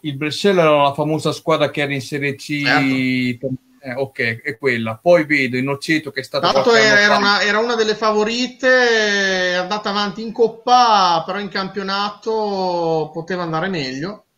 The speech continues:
Speaker 2: Eh, c'è da
Speaker 1: Ecco.
Speaker 2: dire che però quelle che sono davanti non erano, ma, cioè,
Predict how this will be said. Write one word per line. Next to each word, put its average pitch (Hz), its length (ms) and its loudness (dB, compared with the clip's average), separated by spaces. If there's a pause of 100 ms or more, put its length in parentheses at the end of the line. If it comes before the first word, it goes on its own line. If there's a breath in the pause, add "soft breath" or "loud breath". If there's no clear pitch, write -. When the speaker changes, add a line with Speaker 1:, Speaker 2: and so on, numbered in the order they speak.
(480 soft breath)
Speaker 2:
Eh, 135 520 -2
c'è 170 100 -2
da 185 60 2
Speaker 1:
Ecco. 175 100 2
Speaker 2:
dire 170 180 2
che 170 100 -4
però 160 180 -2
quelle 170 180 0
che 165 80 -4
sono 160 200 -6
davanti 170 420 2
non 151 220 -2
erano, 156 380 0
ma, 160 220 -4
cioè, - 120 -8